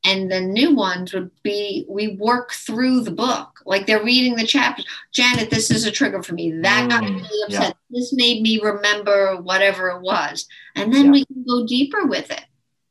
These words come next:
Speaker 2: Yeah.
Speaker 1: So honestly,
Speaker 2: Yeah.
Speaker 1: if people are afraid and they're like, "Oh, I don't know, this sounds a little out there," and it is,
Speaker 2: Yeah.
Speaker 1: um, read the book.
Speaker 2: Yeah.
Speaker 1: You know, and decide for yourself.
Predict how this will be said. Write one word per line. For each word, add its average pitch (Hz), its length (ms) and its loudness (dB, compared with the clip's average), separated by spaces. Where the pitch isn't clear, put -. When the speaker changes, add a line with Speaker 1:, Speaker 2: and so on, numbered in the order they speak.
Speaker 2:
Yeah. 87 220 -10
Speaker 1:
So 190 520 -2
honestly, 294 540 2
Speaker 2:
Yeah. - 80 2
Speaker 1:
if - 80 -8
people 285 300 2
are 165 40 0
afraid 233 680 0
and 190 100 -8
they're 190 80 -2
like, 180 260 -6
"Oh, - 80 -10
I 208 380 -2
don't 220 160 -2
know, 202 220 -2
this 185 180 -4
sounds 208 280 -4
a 202 60 -4
little 190 280 -2
out 180 280 -2
there," 202 340 0
and 214 160 -2
it 233 140 -2
is, 185 560 -10
Speaker 2:
Yeah. 196 100 2
Speaker 1:
um, 185 420 -4
read 240 320 2
the 523 60 2
book. - 180 -2
Speaker 2:
Yeah. - 200 -6
Speaker 1:
You 247 100 -2
know, 285 280 4
and 262 480 0
decide 269 580 0
for 277 100 -2
yourself. 247 720 -2